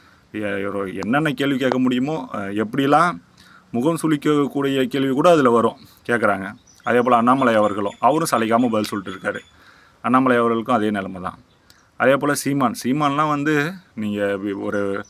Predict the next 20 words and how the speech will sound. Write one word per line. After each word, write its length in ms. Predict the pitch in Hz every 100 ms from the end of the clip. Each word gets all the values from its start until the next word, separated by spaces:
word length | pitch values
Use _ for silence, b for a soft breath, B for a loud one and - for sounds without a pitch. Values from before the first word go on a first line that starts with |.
| b b b b -
ஒரு 280 | 104 95 95
மனிதாபிமானமே 760 | 101 139 156 156 143 135 135 160
இல்லாம 500 | 143 147 143 135 175 202 _ _ -
பர்சனல் 280 | 107 151
லைஃப் 200 | 143 139
வரைக்கும் 340 | 123 127 156 165
புகுந்து 460 | 131 139 165 160
விளையாடுனீங்க. 460 | 127 120 110 95 - _ _ _
எவ்வளோ 380 | 107 98 147 170
கேள்வி, 320 | 143 143 143 127
கேள்விகளால 480 | 131 151 151 147 156 135
தொலைச்சு 320 | 139 151 131
எடுத்தீங்க. 300 | 120 123 104
ஆனாலும் 280 | 113 127 135
அந்த 240 | 123 120
மனுஷன் 260 | 120 143 131
அசராம 360 | 113 110 123 117
நின்னுட்டு 260 | 113 110
தான் 180 | 110 117
இருக்காரு. 260 | 101 95